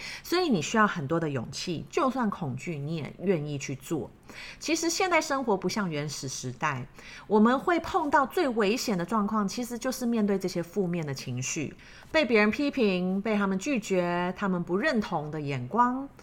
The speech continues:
其实这些最多就是让自己不舒服，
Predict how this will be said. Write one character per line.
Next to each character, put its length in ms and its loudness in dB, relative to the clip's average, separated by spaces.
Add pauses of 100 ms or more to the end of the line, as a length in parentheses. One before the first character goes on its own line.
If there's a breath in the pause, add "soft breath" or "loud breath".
(580 loud breath)
其 220 -6
实 160 0
这 140 4
些 160 2
最 180 0
多 160 2
就 120 2
是 160 -2
让 120 4
自 140 0
己 100 -4
不 160 -2
舒 280 4
服， 520 -4